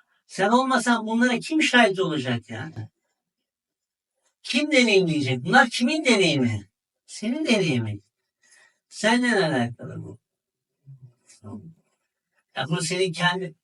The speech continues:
bu, ya buradaki narsistik evet bir ye-, yeterince bir narsistik. Yoksa bir narsistik yapıdan bahset, bencillikten bahset. Sen kendi deneyimin, sen, sen kendi deneyiminle her şeyle alakalı. Senin şahitliğinle alakalı.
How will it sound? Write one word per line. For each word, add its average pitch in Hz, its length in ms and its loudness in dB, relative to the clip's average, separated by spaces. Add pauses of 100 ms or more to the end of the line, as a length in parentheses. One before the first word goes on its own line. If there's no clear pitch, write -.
bu, 196 280 2 (240)
ya 147 240 -2
buradaki 190 400 -2
narsistik 185 640 0
evet 170 320 4
bir 202 200 -8 (120)
ye-, 185 260 0 (580)
yeterince 220 580 0
bir 190 100 2
narsistik. 156 580 0
Yoksa 160 200 -6
bir 156 100 -8
narsistik 165 540 -2
yapıdan 160 400 -2
bahset, 147 340 -4
bencillikten 156 720 -2
bahset. 147 400 -6 (180)
Sen 143 300 -10
kendi 160 380 -6
deneyimin, 165 580 -2 (540)
sen, 156 380 0 (320)
sen 160 300 -4
kendi 160 400 0
deneyiminle 247 540 2
her 196 140 4
şeyle 123 360 -2
alakalı. - 460 -6 (280)
Senin 220 280 -2
şahitliğinle 147 640 2
alakalı. 107 540 -8